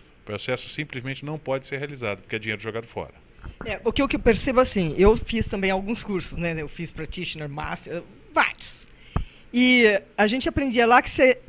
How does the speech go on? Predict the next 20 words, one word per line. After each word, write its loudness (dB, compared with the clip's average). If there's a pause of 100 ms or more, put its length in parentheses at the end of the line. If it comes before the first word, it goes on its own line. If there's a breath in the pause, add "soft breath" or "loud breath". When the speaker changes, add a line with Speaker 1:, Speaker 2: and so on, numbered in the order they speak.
(240)
Speaker 2:
eh, 4
teria 4
que -4
ser -2
capaz 4
de -4
vender, 0
eh, 0
para 4
uma -2
pessoa -4
ao -2
seu -2
lado 4
uma -4
fábrica 0
de -6
sorvete -4
no -6
Alasca. -6